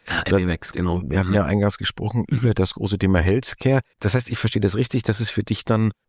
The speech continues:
Speaker 2: runtergebrochen eigentlich, äh, das Thema Biotech, wo du dich dann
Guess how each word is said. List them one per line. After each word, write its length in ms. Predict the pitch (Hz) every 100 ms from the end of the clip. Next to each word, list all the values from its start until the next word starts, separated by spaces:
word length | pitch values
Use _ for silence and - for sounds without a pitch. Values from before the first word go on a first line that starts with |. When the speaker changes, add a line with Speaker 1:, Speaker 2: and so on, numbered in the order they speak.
| -
Speaker 2:
runtergebrochen 840 | - - 135 131 110 - 110 113 -
eigentlich, 640 | 90 92 98 92 - -
äh, 160 | - 82
das 160 | 85
Thema 220 | - 92 90 _ -
Biotech, 520 | - 73 65 - 76
wo 100 | -
du 100 | 69
dich 160 | - -
dann 280 | - -